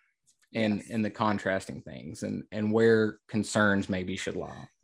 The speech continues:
Speaker 1: I don't know.
Speaker 2: Sure. And, and I think it was really important. She also talks about middle page twenty-six, more towards the top. Uh, the reason that Pilate was in town was because this was an entire Jewish festival about freedom from <laughs> oppression and
Speaker 1: Right.
Speaker 2: the oppressor.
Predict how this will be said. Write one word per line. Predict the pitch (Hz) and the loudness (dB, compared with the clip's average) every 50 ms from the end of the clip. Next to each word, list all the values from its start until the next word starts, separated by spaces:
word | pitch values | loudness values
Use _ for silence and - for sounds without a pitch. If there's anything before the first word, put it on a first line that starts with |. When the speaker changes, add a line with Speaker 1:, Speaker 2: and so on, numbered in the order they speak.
| - | -12
Speaker 1:
I | - - | -10 -8
don't | |
know. | - - - 220 | -4 0 2 4
Speaker 2:
Sure. | 202 170 98 - - - | 4 4 4 2 -2 0
And, | 202 214 208 - - - | 0 0 0 -2 -2 -2
and | 208 220 | 2 4
I | 214 214 | 4 4
think | 214 - 233 220 | 4 2 0 0
it | 214 - | 0 -2
was | 190 190 - | -4 -4 -4
really | 196 202 202 208 208 185 170 | -2 0 2 2 2 2 0
important. | 185 170 - - 196 180 - 175 170 | -2 -4 -2 0 0 0 0 -2 -6
She | - - - | -4 0 4
also | 175 165 180 180 - - | 4 4 4 2 0 -2
talks | 190 165 160 - - | 0 0 0 0 -4
about | 170 165 160 160 147 - 160 | -4 0 0 2 0 0 0
middle | 170 175 170 165 160 | -2 0 0 0 0
page | 160 - 165 139 - - | 0 0 -2 -2 -2 -2
twenty-six, | - 151 147 147 - - 151 143 - - - | -2 -2 -2 -2 -2 -2 -4 -4 -4 -8 -8
more | 180 185 175 170 | -4 -2 -2 -2
towards | 165 - 156 151 151 - | -2 -2 -2 -2 -2 -6
the | 147 | -10
top. | 143 - - 160 151 143 135 - - - _ _ - - | -6 -2 2 2 2 2 2 -2 -4 -10 _ _ -20 -14
Uh, | - - - 143 - - | -10 -8 -8 -8 -8 -8
the | 123 110 117 175 175 180 | -10 -8 -8 -4 -4 -2
reason | 180 196 226 240 220 208 202 | 0 2 4 4 4 2 2
that | 170 151 147 - | 0 -2 -2 -2
Pilate | - - 165 160 151 139 - | 2 4 4 6 6 4 2
was | 156 151 147 | 0 -2 -2
in | 143 143 143 | -2 -2 -2
town | - - 196 185 165 147 - 135 165 180 170 - _ _ | -2 -2 -2 0 0 0 -2 -2 -6 -8 -8 -10 _ _
was | - 165 170 175 170 165 165 165 | -4 0 2 2 2 2 0 0
because | 170 165 165 - 170 160 170 | -2 -2 0 0 -2 0 0
this | 175 190 196 196 - | 2 2 2 2 2
was | 214 196 185 180 | 2 2 2 2
an | 170 160 | 0 0
entire | 156 160 160 - 160 165 165 160 156 160 165 | 0 0 0 2 4 4 6 4 4 2 2
Jewish | 160 165 160 156 160 - | 0 0 0 0 0 0
festival | - 175 170 165 - - 165 160 156 156 | 2 2 2 2 0 -6 -4 -2 -2 0
about | 156 151 160 151 147 139 - - _ _ _ _ _ _ _ _ _ _ _ | 0 2 4 4 4 2 0 -4 _ _ _ _ _ _ _ _ _ _ _
freedom | - 190 208 226 311 277 175 147 160 | 0 2 4 4 6 4 4 2 0
from | - - 185 180 | 0 0 0 2
<laughs> | 175 185 220 | 2 2 4
oppression | 247 240 - - - - - - 254 208 190 190 - - - - 277 - - | 6 8 8 8 6 4 4 4 4 4 4 0 -4 -8 -10 -10 -10 -4 2
and | 214 214 208 | 2 4 4
Speaker 1:
Right. | |
Speaker 2:
the | 202 202 196 | 4 4 4
oppressor. | 190 196 - 202 233 233 - 202 180 165 151 - | 4 4 4 4 4 4 2 2 2 2 0 -2